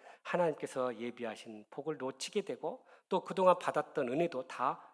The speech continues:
잃어버리게 된다는 거예요. 그러니 우리는 하나님께서 부르시는 그날까지 최선을 다해 하나님 앞에 쓰임받는 도구로서의 삶을 살아가야 할 줄로 믿습니다. 이것이 바로 영적인 법칙입니다.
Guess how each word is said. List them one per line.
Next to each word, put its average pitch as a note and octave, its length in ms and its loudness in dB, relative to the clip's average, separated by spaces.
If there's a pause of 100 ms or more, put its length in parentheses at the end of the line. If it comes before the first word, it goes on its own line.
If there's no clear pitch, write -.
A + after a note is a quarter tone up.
(120)
잃어버리게 C#3+ 580 -2
된다는 A#2 400 -8
거예요. - 140 -18 (280)
그러니 A#3 240 2
우리는 E3+ 360 0 (420)
하나님께서 G3+ 540 4
부르시는 C3+ 480 -4
그날까지 A2+ 580 -8
최선을 A3 540 -2
다해 F3 280 0 (200)
하나님 F#3+ 320 0
앞에 E3 440 0 (140)
쓰임받는 D#3+ 580 -2 (140)
도구로서의 A#2+ 840 -6
삶을 F3 540 0 (300)
살아가야 D3 400 -4
할 G#2+ 140 -10
줄로 G#2+ 420 -8 (140)
믿습니다. A#2 500 -8 (760)
이것이 A#3 280 2
바로 G3+ 240 6
영적인 A#3 480 6
법칙입니다. F3+ 580 2